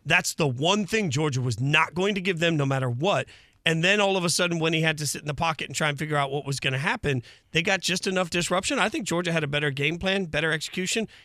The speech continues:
If they played that same game ten times, I, I think Georgia wins seven or eight of them. They, they were clearly the better football team,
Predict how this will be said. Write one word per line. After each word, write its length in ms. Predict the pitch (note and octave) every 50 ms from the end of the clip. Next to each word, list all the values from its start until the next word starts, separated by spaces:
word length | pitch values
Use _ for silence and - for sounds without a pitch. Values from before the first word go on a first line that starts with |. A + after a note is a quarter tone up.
| _
If 140 | - D#3 D3
they 120 | D3 F#3 F#3+
played 260 | - G#3 G#3 G3+ F#3
that 180 | F3+ E3+ D#3+ -
same 240 | - F#3 E3+ F3 D#3
game 240 | D#3 E3 E3+ E3+
ten 220 | C3+ D#3+ D#3 D#3 D3+
times, 380 | - D#3 D#3+ D3+ D3 C#3 - - _ _ _ _
I, 120 | - D3+ D3 -
I 80 | D3+
think 180 | D3 D#3 D#3 C3+
Georgia 260 | C3+ D3+ D3+ C#3+ C3
wins 240 | C3+ C3 C3+ C3 -
seven 240 | - - C#3+ C3 B2+
or 140 | A#2+ A#2 A#2
eight 140 | B2+ B2+
of 60 | A2 G2+
them. 120 | G#2 G2
They, 140 | A#2 C#3+ D3+
they 180 | - D3 E3+
were 140 | F#3 F3 D#3
clearly 500 | - - - C#3+ F#3+ G3 F3+ D#3+ C#3+ C3+
the 80 | B2+ C3
better 200 | C3 C#3 C3 B2+
football 320 | - D#3 D3 C#3 C#3 B2+
team, 240 | A#2 - D3 C3 A2+